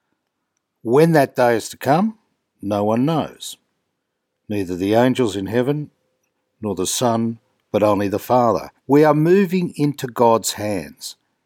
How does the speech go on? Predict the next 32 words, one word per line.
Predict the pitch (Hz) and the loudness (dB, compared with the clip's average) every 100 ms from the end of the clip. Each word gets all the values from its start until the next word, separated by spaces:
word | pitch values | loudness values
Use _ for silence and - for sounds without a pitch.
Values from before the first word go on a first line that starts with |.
| _ _ _ _ _ - | _ _ _ _ _ -6
And | 117 | 2
what | 185 202 | 2 4
we | 170 | 2
have | 139 - | 2 -4
to | 127 | -4
recognise | 110 135 131 101 104 101 92 | -2 -4 -6 -6 -2 -2 -4
as | - 101 - | -4 -4 -4
Christian | - 135 - 95 | -6 -6 -4 -6
believers | 92 104 127 92 62 - - _ _ _ _ _ - | -2 2 2 2 -8 -18 -20 _ _ _ _ _ -6
is | 120 - | -6 -2
that | 127 | -2
we | 127 143 | 0 0
are | - 143 160 131 - | 2 0 -2 -8 -10
in | 95 82 | -10 -8
God's | 87 80 - - | -8 -10 -12 -16
hands, | - - _ - - _ _ _ _ | -16 -20 _ -20 -20 _ _ _ _
and | 113 110 | -10 -4
that | 120 - | -4 0
if | 180 - - | 0 0 -6
we | 117 120 | 0 2
are | 107 | 2
going | 90 110 120 135 127 - | 0 2 2 2 0 -4
to | 98 | -8
go | 98 101 87 82 123 156 - _ _ _ _ 107 | 0 2 2 0 -2 -4 -14 _ _ _ _ -8
the | |
way | 92 107 107 98 | 0 2 2 2
that | 92 | -4
God | - 104 98 85 | -4 -2 -2 -2
wants | 98 143 151 - | -2 -2 -2 -6
us | 85 - | -8 -12
to | - | -12
go, | 73 - 98 110 | -14 -10 -10 -10